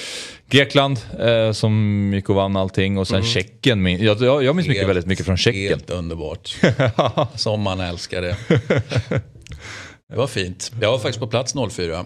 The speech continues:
Speaker 1: Okej.
Speaker 3: Eh, annars är jag inte så mycket för att vara, jag har aldrig haft den här, eh,
Speaker 2: På plats.
Speaker 3: nej, jag har verk-, alltid tyckt att det varit bättre. Sen är det klart, man börjar jobba, då, då kan det ju vara att man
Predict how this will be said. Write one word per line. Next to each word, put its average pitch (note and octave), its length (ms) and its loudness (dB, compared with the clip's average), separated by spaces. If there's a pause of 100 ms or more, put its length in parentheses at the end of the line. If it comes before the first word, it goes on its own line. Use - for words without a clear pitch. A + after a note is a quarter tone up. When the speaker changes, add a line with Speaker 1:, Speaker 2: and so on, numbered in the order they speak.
(120)
Speaker 1:
Okej. A2+ 240 2
Speaker 3:
Eh, G2 120 -4
annars A2+ 240 -2
är B2+ 40 -2
jag C3 80 -2
inte A#2+ 100 -4
så C3 60 0
mycket A2+ 220 -4
för B2+ 260 0
att G#2+ 80 -2
vara, F#2 360 -2 (240)
jag G#2+ 160 -6
har A2 120 -4
aldrig G2 260 -6
haft A2+ 260 -10
den G2+ 140 -8
här, E2+ 240 -6
eh, E2+ 120 -8 (120)
Speaker 2:
På B2+ 80 -14
plats. - 500 -8
Speaker 3:
nej, B2 320 -2
jag B2+ 60 -4
har C3 160 -6 (800)
verk-, B2 500 -4
alltid A#2+ 260 -4
tyckt A2+ 220 -6
att G2 100 -4
det - 80 -16
varit F#2+ 180 -8
bättre. A2+ 500 -6
Sen A#2 220 0
är B2+ 40 0
det - 40 -6
klart, G#2 160 -4
man F#2 160 -6
börjar F2+ 160 -2
jobba, G2 380 -4
då, F#2+ 140 -8
då F#2+ 140 -10
kan G#2 180 -8
det G2 60 -6
ju F#2 60 -8
vara F2 100 -4
att G#2+ 140 -4
man F2 220 -8